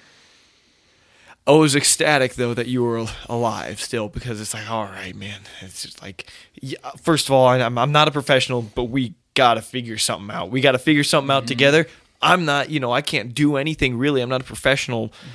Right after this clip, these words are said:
Speaker 2: Mm-hmm.
Speaker 1: Um, but I can at least help in some way. And, like, what, what happened after that, after that time? Because, eh, first of all, I wanna just say, you know, I wanna know what went through your mind. You know, was it just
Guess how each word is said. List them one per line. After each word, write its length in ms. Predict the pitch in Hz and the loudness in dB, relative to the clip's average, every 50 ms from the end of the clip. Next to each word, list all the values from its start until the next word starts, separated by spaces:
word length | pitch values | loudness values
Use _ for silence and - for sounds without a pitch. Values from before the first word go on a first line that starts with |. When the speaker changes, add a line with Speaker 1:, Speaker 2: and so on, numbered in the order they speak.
| - 123 | -16 -14
Speaker 2:
Mm-hmm. 560 | 120 120 113 101 - 120 _ _ _ - 123 | -12 -12 -12 -12 -14 -16 _ _ _ -2 0
Speaker 1:
Um, 360 | 127 123 120 113 107 90 - _ _ _ _ _ _ _ _ _ _ - - | 2 2 2 2 0 -4 -10 _ _ _ _ _ _ _ _ _ _ -8 -2
but 120 | 117 123 | 0 2
I 60 | 120 | 2
can 180 | 120 - 123 123 | 2 0 -2 -4
at 80 | 123 | -2
least 260 | 120 131 127 117 - - | -2 -2 -2 -2 -4 -4
help 260 | 135 120 - - - | -2 -2 -2 -4 -6
in 100 | 110 101 | -10 -8
some 300 | - - 120 117 117 113 | -6 -4 -4 -4 -4 -4
way. 320 | 113 113 110 101 98 98 - - - | -2 0 0 -2 -2 -4 -8 -14 -12
And, 100 | - 131 | -8 -4
like, 160 | 131 127 127 131 | -2 -2 0 4
what, 180 | 151 185 - | 4 2 4
what 180 | 185 196 196 196 | 6 4 6 6
happened 340 | 196 196 185 175 - 170 156 | 6 4 2 2 0 0 0
after 320 | 156 147 143 - - 131 | 2 0 0 -2 -2 -4
that, 320 | 120 120 117 113 107 - - | -2 0 2 2 2 2 0
after 300 | 127 131 - - 131 123 | -2 -4 -2 -2 -2 0
that 200 | 123 120 117 - - | 2 2 0 0 -2
time? 280 | - 123 113 107 104 | -4 -2 -2 -2 -2
Because, 320 | 101 - - 117 104 - - _ _ - | -4 -4 -4 -4 -4 -4 -8 _ _ -16
eh, 220 | - - - - | -14 -12 -12 -8
first 320 | 160 - 226 208 202 - 180 | -2 2 2 2 2 2 0
of 60 | 170 | 2
all, 100 | 165 160 | 4 4
I 80 | 170 | 4
wanna 320 | 180 180 185 180 160 147 131 | 4 4 2 2 0 0 -2
just 260 | 120 135 135 - - | -2 -2 -2 0 0
say, 220 | - 120 113 113 | 2 2 2 2
you 120 | 110 110 107 | 2 0 -2
know, 260 | 107 104 104 107 - - - - - _ _ _ _ _ _ _ _ _ _ _ _ _ - | -2 -2 -2 -4 -6 -10 -20 -20 -20 _ _ _ _ _ _ _ _ _ _ _ _ _ 2
I 60 | 143 | 4
wanna 320 | 165 202 247 247 214 175 139 | 4 6 6 4 4 2 2
know 400 | 135 143 147 147 147 147 147 - - - | 4 4 4 6 4 4 2 -2 -6 -12
what 580 | - - 127 123 131 139 147 151 165 - - _ _ _ _ _ | -18 -14 -10 -2 2 4 4 4 4 2 -2 _ _ _ _ _
went 280 | - 123 151 151 135 - | -2 0 0 0 0 0
through 120 | 156 147 | 0 0
your 140 | 139 135 135 | 0 0 0
mind. 340 | 131 127 123 123 127 127 127 | 0 0 0 0 0 0 -2
You 60 | 131 120 | -2 0
know, 100 | 123 117 | 0 0
was 240 | 110 120 135 120 | 0 0 0 -2
it 80 | 127 117 | -2 -4
just 440 | 107 - 147 147 143 143 - - | -2 0 2 2 2 2 -2 -6